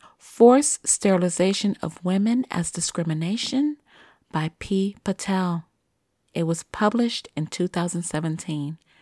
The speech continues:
and this is an excellent study. And I quote,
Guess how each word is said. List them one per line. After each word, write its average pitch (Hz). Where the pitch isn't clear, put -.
and 156
this 208
is -
an 156
excellent -
study. -
And 185
I 180
quote, 160